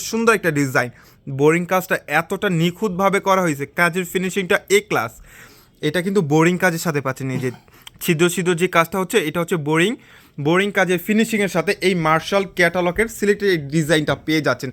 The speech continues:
এটা হচ্ছে এটার ব্যাক সাইড, ব্যাক সাইডের ডিজাইনটা মার্শাল্লাহ অনেক সুন্দর। আর এক্সট্রা স্লিভসের অংশ দেওয়া আছে,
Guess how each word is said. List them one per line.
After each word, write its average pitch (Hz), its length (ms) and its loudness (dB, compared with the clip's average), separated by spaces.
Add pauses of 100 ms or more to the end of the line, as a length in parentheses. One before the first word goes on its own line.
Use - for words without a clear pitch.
(320)
এটা 156 120 -2
হচ্ছে 165 180 -2
এটার 160 220 0
ব্যাক 151 160 2 (100)
সাইড, 196 200 2 (160)
ব্যাক 151 240 2
সাইডের 170 320 0
ডিজাইনটা 165 420 0
মার্শাল্লাহ 156 380 -2
অনেক 170 220 0
সুন্দর। 208 180 4 (160)
আর 160 60 2 (160)
এক্সট্রা - 280 0 (420)
স্লিভসের 226 400 0
অংশ 190 100 -4 (120)
দেওয়া 170 140 4
আছে, 220 100 -6